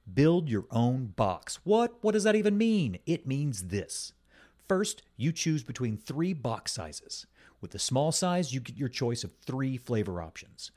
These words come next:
With the medium, you get four flavor options. And with the large, you get five whole flavor options. Then you choose which cookies you want in that box,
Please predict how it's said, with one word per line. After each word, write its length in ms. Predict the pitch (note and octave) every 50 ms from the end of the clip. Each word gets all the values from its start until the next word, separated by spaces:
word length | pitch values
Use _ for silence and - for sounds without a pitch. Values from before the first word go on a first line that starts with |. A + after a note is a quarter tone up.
| _ _ _ _
With 140 | - A2+ -
the 60 | - G#2+
medium, 500 | B2+ F#3 A3 A3+ D#3 A2 G2+ A#2 A#2 - - -
you 80 | C3
get 360 | C#3 C#3 F#3 F#3 - - - -
four 240 | A#3 G#3+ A3+ G#3
flavor 440 | F3+ - - A#2+ G#2+ G2 F#2+ F#2 F#2
options. 500 | E2+ D#2+ - - - - _ - - - - _ _ _ -
And 160 | G#2+ G#2+ A2+
with 120 | A#2 A2 -
the 80 | A#2+
large, 500 | A#2 A#2 C#3+ E3 E3+ F3 F#3 D#3+ - - -
you 140 | E3 G3+ F#3+
get 260 | F3 F3+ F#3 - -
five 380 | - E3+ D#3+ D#3+ D#3 D3+ D#3 A#2+
whole 340 | - - D#3 D#3 D#3+ D#3+ D3+
flavor 500 | - - D#3+ E3+ E3+ E3 D3+ C#3+ B2+ A2+
options. 580 | G2+ F2+ - - - - - - - - - - _ _ - - - - -
Then 200 | G2+ A#2+ D3+ D#3
you 120 | D#3+ E3
choose 340 | C3 - - C#3+ A3+ G#2 F2
which 260 | F2+ F2+ A#2+ - - -
cookies 340 | - F#3+ F#3+ F#3 F3 D3+ D#3
you 80 | F3+
want 240 | E3 F#3 G#3+ G3+ -
in 80 | D3 A#2+
that 200 | A#2 A#2 A2 A2
box, 340 | C3 B2+ B2+ B2+ - -